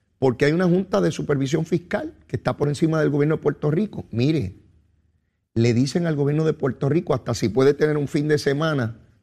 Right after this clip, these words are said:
donde elimina el ibu para artículos escolares. ¿Usted escuchó eso?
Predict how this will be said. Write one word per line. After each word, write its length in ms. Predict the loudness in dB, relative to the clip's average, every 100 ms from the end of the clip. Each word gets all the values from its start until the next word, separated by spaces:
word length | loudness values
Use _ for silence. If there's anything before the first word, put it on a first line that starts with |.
| -2
donde 240 | 2 4
elimina 400 | 4 4 2 2
el 100 | 2
ibu 340 | 4 4 0 0
para 200 | -2 -2
artículos 440 | -4 -4 0 0
escolares. 600 | 0 -2 0 0 -2 -6 -14 _ _ _ _ _ _ _ _ _ _ _ _ _ _ _ _ _
¿Usted 160 | -8 -6
escuchó 340 | -4 -2 -2
eso? 220 | -2 -6